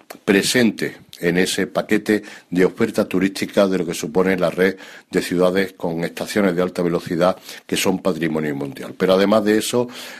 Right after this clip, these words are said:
hemos, mm, propugnado, eh, y propuesto, pues, eh, la realización de un convenio entre la propia red de ciudades ave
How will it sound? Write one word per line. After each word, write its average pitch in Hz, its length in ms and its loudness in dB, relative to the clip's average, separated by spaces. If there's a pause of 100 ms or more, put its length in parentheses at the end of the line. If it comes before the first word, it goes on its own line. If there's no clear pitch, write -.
hemos, 92 480 2
mm, 92 320 -8 (580)
propugnado, 104 720 2
eh, 82 600 -6
y - 20 -10
propuesto, - 680 0 (400)
pues, 90 340 2
eh, 92 460 2
la 92 300 -2
realización 95 760 0
de 113 60 6
un 117 100 4
convenio 107 640 0 (340)
entre 92 300 -2
la 90 120 2
propia 104 360 2
red 90 260 2 (240)
de 85 160 0
ciudades 87 480 0
ave 104 300 2